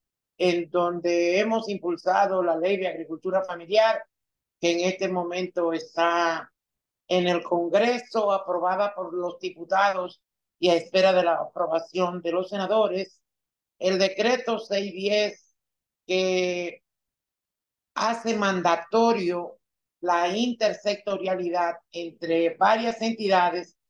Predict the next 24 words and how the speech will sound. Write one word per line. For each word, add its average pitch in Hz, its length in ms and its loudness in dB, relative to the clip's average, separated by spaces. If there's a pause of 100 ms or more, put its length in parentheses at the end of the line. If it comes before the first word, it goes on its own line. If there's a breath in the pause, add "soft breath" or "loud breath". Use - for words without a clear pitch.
(280)
que 175 100 -2
tenemos 190 380 -2
que 214 140 0
ver 208 200 2
de 202 100 0
manera 196 380 2
directa 185 640 -4 (360)
con 170 240 -6
producción, 190 960 -2
mercado, 175 920 0 (500)
eh, 170 280 2
sanidad, 180 720 2 (120)
etcétera, 170 720 -2 (540)
de 170 140 4
la 170 180 2
producción 190 720 -2 (200)
de 175 120 -2
pequeños 196 400 0
y 214 60 -2
medianos 202 380 0
productores 185 920 -4 (500)
y 202 340 -4
que 196 320 -6 (340)
obliga 190 1040 2